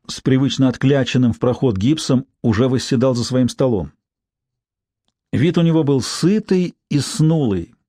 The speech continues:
как у кота, опустошившего крынку со сметаной. Я внимательно принюхался в поисках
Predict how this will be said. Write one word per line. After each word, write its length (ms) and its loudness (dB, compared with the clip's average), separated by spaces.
как 260 -2
у 80 0
кота, 520 -2
опустошившего 760 -4
крынку 320 -2
со 120 -4
сметаной. 520 -2
Я 280 -4
внимательно 640 0
принюхался 800 -2
в 160 -20
поисках 520 -2